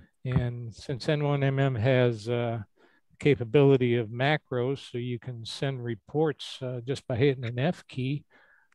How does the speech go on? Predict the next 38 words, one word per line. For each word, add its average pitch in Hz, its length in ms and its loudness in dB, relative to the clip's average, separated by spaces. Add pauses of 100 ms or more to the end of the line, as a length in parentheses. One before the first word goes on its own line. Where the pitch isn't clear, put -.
(160)
uh, 131 320 -10 (600)
and 135 140 -10
it 135 120 -2
also 135 320 0
will 127 140 -4
send 127 340 -4
wave 131 360 2
files 127 640 -2 (100)
<clears throat> - 440 -2
the 117 120 0
same 127 360 -4
way. 139 380 0 (680)
Uh, 131 320 -8
it 135 120 -8
really 156 340 4
works 147 360 2
well 127 500 0
if 131 220 -8
you're 131 80 -2
doing 123 560 -4 (220)
that 135 240 0
type 127 260 -2
of 120 80 -6
operation. 123 720 -4 (800)
And - 100 -20 (440)
the 123 60 -6
last 139 380 2
things, 151 220 -2
as 113 120 -4
I 127 80 2
mentioned, 139 420 -2
I 117 80 -2
picked - 320 -2
up 160 160 0
some 127 220 -6
of 117 80 -4
these, 120 360 0 (560)
uh, 127 220 -6